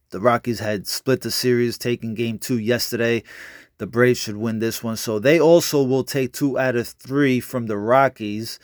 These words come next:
same way the Mets did. So, you know, it's neck and neck. Look, I tweeted out earlier a hot take that the Mets will have more than a three-game lead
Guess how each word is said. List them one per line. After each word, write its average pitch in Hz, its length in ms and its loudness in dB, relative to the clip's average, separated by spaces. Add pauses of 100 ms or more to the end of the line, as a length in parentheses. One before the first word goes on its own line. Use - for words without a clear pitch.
(560)
same 139 380 2
way 131 160 6
the 110 100 0
Mets 113 480 0
did. 101 420 -6 (760)
So, 107 580 0 (320)
you 139 100 -2
know, 104 220 0
it's 113 320 -6
neck 147 260 2
and 135 100 0
neck. 143 320 2 (200)
Look, 156 200 6
I 120 80 4
tweeted 151 380 2
out 139 240 4
earlier 131 640 2
a 110 120 -4
hot 131 280 0
take 113 420 -8 (380)
that 117 180 -2
the 123 80 0
Mets 143 480 0 (640)
will 135 440 6
have 139 340 4
more 135 280 2
than 131 180 2
a 127 80 2
three-game 135 540 2
lead 131 400 2